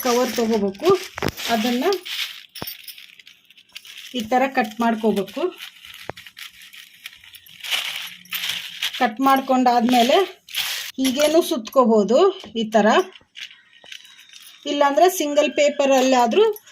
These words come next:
ಸುತ್ಬೋದು. ಈ ಥರ ಸುತ್ತಿರ್ತೀವಲ್ಲ ಪ್ಲಾಸ್ಟಿಕ್ ಕವರು, ಈ ಕವರಿಗೆ ನಾವು ಈ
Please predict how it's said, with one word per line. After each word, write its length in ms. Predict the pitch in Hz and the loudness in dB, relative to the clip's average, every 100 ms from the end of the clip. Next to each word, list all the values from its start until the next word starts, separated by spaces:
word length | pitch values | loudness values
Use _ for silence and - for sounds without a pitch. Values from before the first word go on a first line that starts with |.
| - - | -20 -10
ಸುತ್ಬೋದು. 560 | - 226 226 226 208 277 415 370 - - - - - - - - - - - 262 | -4 -4 0 4 4 6 6 4 -6 -20 -20 -20 -20 -18 -18 -20 -20 -20 -12 -6
ಈ 40 | 254 240 | -2 2
ಥರ 100 | 269 302 | 2 2
ಸುತ್ತಿರ್ತೀವಲ್ಲ 920 | 254 214 - 294 240 226 262 240 247 339 370 - _ _ - | -2 -4 -2 0 0 -2 0 2 4 4 2 -4 _ _ 2
ಪ್ಲಾಸ್ಟಿಕ್ 480 | - - - 262 - | 2 2 -2 -4 0
ಕವರು, 340 | 247 247 285 381 - - - _ _ - _ _ _ - - - - - - - - - 262 | 2 4 6 4 4 -16 -18 _ _ -20 _ _ _ -20 -20 -20 -20 -20 -20 -20 -16 -6 -6
ಈ 20 | - | 0
ಕವರಿಗೆ 560 | 254 254 254 254 233 381 359 - - - - - - - _ _ _ - 240 | 2 4 4 0 2 2 2 -2 -20 -20 -20 -20 -20 -20 _ _ _ -16 -4
ನಾವು 220 | 233 262 403 403 - _ _ _ _ | -2 2 2 0 -12 _ _ _ _
ಈ 40 | 240 | -8